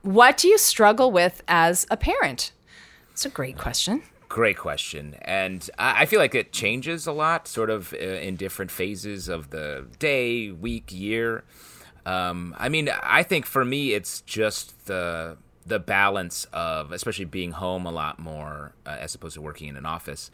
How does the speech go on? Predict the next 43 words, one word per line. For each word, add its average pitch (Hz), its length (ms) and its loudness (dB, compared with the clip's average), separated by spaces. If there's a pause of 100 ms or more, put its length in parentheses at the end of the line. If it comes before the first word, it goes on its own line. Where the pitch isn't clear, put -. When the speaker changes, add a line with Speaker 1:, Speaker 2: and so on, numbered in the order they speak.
(480)
Speaker 2:
the 151 80 0
balance 156 440 4
of 117 120 0
being 107 180 0
like, 95 160 -2
"I 92 120 -4
have 92 220 -6
to 87 80 -8
do 80 200 -8
this 98 260 -6
amount 98 260 -2
of 90 160 -6
work 101 520 -2
that 90 120 -4
is 85 160 -6
separate 104 360 -6
from 98 180 -6
my 95 120 -6
family, 95 460 -6
and 80 280 -8
I 78 180 -10
wanna 82 240 -6
spend 78 280 -10
this 92 160 -6
much 87 200 -10
time 76 220 -8
with 80 160 -10
my 73 140 -14
family." 52 500 -16 (200)
Speaker 1:
Yep. 214 200 2 (100)
Speaker 2:
And 98 140 -4
being 110 220 0
able 101 240 2
to 98 120 -10
sort 95 220 -2
of 82 160 -4
even-handedly 104 760 -2
switch - 400 -4
between 95 280 -8
those 92 180 -6
two 92 160 -8
things 87 400 -6
is 90 540 -6